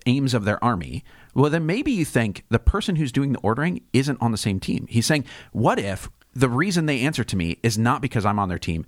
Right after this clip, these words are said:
but because I'm stronger than them? <laughs> And, and so I can tell them what to do. I'm the other army, and I have now captured them."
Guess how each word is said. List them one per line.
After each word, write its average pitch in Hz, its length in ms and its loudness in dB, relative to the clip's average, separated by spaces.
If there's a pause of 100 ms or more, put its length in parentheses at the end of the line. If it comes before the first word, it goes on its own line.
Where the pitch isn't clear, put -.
(120)
but 110 120 2
because 120 240 0
I'm 110 100 0
stronger 117 460 0
than 92 160 -2
them? 98 240 0
<laughs> - 40 -10 (640)
And, 131 160 2
and 131 180 0
so 131 140 4
I 127 100 0
can 127 120 -2
tell 120 140 2
them 113 100 -2
what 107 100 0
to 95 60 -4
do. 104 140 0
I'm 151 160 4
the 151 160 -8
other 147 280 0
army, 90 380 -2 (200)
and 117 120 4
I 113 60 2
have 110 120 -2
now 107 120 0
captured - 380 0
them." 80 200 -8